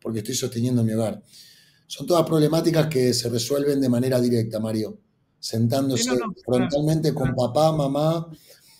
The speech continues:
Speaker 1: el resto. Pero hay muchas charlas, este, yo particularmente,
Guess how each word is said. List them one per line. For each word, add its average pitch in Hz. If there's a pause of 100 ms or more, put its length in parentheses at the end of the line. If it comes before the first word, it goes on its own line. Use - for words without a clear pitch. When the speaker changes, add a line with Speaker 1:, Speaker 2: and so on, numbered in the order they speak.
(180)
Speaker 1:
el 120
resto. 113
Pero 113
hay 135
muchas 165
charlas, 165 (840)
este, 117
yo 135
particularmente, 113